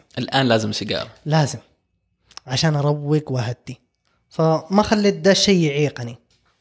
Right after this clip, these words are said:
Speaker 2: ركز أنت إيش هدفك؟ تبى تعدل. حاجة حطيتها في الحسبة. ترى الشيء ده حياخد وقت طويل. تغيير العادة مش سهل. أي
Speaker 1: كيف،
Speaker 2: عادة تبغاها.
Speaker 1: كيف غيرت العادة؟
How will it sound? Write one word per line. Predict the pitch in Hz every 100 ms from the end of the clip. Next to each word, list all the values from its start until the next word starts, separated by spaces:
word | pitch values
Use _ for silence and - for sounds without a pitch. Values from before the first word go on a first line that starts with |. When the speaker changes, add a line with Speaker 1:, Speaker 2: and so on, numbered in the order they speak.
| -
Speaker 2:
ركز | - - 156
أنت | 147
إيش | 170 143
هدفك؟ | 135 165 - - _ -
تبى | 262 202
تعدل. | 127 123 - - _ _ _ _ _ -
حاجة | 175 190 180
حطيتها | 156 - 185 147
في | 135
الحسبة. | 139 143 - - - _ _ _ _ _ _
ترى | 151
الشيء | 143 -
ده | 151
حياخد | - 135 135
وقت | 127 -
طويل. | 117 113 - _ _ _ _
تغيير | - 131 147 139
العادة | 127 135 127
مش | 120
سهل. | - 120 - - _ _ _ _ _ _ _ _ -
أي |
Speaker 1:
كيف، | 165 143
Speaker 2:
عادة | 139 143 139
تبغاها. | 131 143 143 165
Speaker 1:
كيف | 120
غيرت | 107 - -
العادة؟ | - - - -